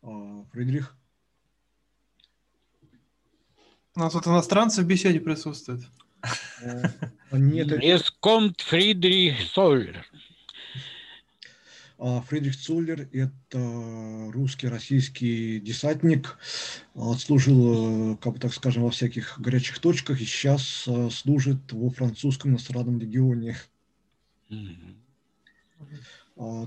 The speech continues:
Speaker 1: тоже мой отличнейший друг, отличнейший знакомый. Сто лет общаемся. А, Фридрих? А, так,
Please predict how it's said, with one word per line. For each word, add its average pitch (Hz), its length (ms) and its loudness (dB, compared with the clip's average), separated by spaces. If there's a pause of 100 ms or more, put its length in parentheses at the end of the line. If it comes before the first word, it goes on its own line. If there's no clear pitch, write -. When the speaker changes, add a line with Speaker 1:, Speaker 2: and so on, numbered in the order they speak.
Speaker 1:
тоже 139 240 2
мой 127 480 4
отличнейший 123 1040 -4
друг, 160 460 -2
отличнейший 127 640 -6
знакомый. 151 680 -2 (1500)
Сто - 240 -6
лет 127 220 -2
общаемся. 135 720 -2 (720)
А, 110 160 -10
Фридрих? 139 440 -2 (2750)
А, 117 560 -4
так, 123 220 -2